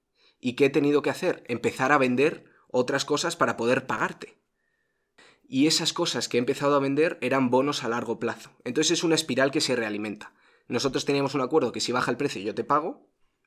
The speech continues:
tenía una bolsa yo guardada de dinero preparada para pagarte, pero esa bolsa ha resultado ser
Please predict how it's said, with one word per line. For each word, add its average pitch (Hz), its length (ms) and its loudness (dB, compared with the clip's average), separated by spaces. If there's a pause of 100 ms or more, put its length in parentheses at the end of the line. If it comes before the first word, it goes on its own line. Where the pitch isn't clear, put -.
(120)
tenía 127 300 2
una 139 140 2
bolsa 135 340 0
yo 117 140 0
guardada 127 340 2
de 123 60 2
dinero 123 400 -2
preparada - 500 -2
para - 160 -6
pagarte, 151 500 -4
pero 131 140 2
esa 139 140 0
bolsa 147 280 0
ha 139 40 -2
resultado 135 400 -4
ser 156 260 -6